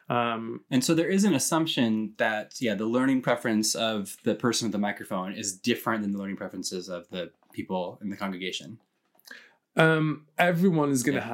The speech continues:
Speaker 1: have his, his own,
Speaker 2: Yeah.
Speaker 1: uh, different strengths. So yes, there will be different.
Speaker 2: And then I wonder, like, I'm just thinking, spitballing, but, like,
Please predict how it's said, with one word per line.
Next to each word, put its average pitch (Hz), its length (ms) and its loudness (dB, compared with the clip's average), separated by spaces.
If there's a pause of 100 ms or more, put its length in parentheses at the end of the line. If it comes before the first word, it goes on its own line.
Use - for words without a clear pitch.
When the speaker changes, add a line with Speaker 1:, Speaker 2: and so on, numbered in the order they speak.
(160)
Speaker 1:
have 131 120 -2
his, 147 440 0
his 147 200 -2
own, 165 460 0
Speaker 2:
Yeah. 196 140 2 (340)
Speaker 1:
uh, 123 60 -4
different 127 400 0
strengths. 139 680 2
So 120 380 4
yes, 123 420 2
there 123 220 2
will 135 220 4
be 123 220 0
different. 120 560 -2
Speaker 2:
And 170 160 4
then 240 80 4
I 277 80 4
wonder, 240 360 2
like, 143 200 -2
I'm 156 120 0
just - 260 -2 (120)
thinking, 139 360 4
spitballing, 113 460 0
but, 123 100 -4
like, 120 260 -4